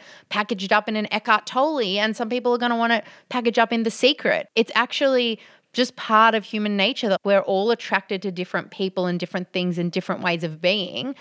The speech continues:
And I think that we don't all have to follow the same person or the same product. There's so much space, and that's where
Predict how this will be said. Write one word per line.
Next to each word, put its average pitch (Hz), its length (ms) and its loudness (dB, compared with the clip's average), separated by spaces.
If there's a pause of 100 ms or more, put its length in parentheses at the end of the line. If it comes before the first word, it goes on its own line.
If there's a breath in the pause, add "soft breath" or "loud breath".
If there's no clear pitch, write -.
(320 loud breath)
And 185 400 2
I 202 100 2
think 202 240 -6
that 190 220 0
we 185 120 -2
don't 208 280 2
all 202 240 4
have 208 420 0
to 185 160 -2
follow 208 540 0 (260 loud breath)
the 202 120 -4
same 180 340 0
person 180 400 0
or 170 80 -4
the 175 100 -4
same 175 380 -2
product. 180 580 0
There's 214 160 0
so 240 320 0
much 214 220 0
space, 233 480 0
and 202 180 -2
that's 208 220 0
where 202 260 2